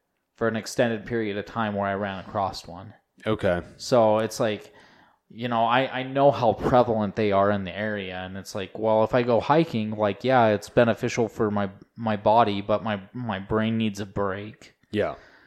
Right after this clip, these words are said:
Speaker 1: And I'm going to be looking and listening for
Speaker 2: That's fair.
Speaker 1: uh, y-, you know, and I love climbing. You know that.
Speaker 2: Yeah.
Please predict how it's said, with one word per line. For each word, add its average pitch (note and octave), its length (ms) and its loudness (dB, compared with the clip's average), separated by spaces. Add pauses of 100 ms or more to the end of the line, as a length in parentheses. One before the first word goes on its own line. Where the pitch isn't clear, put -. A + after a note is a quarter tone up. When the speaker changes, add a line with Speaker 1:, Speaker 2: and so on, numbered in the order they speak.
(360)
Speaker 1:
And G#2+ 440 -8
I'm A#2+ 220 0
going B2 340 4
to - 80 -6
be A2+ 160 0
looking A2 480 2
and G2 120 -2
listening G2 480 -2
for F2 480 -8 (1800)
Speaker 2:
That's C3 200 4
fair. F#2 280 0 (600)
Speaker 1:
uh, G2+ 320 -2 (200)
y-, A#2+ 380 -16
you A2 260 -8
know, G#2 320 -4
and B2+ 240 -4
I C3 160 2
love A#2+ 340 4
climbing. F2 500 -8
You A2 140 -6
know F#2 200 -6
that. - 340 -16
Speaker 2:
Yeah. F#2+ 220 -2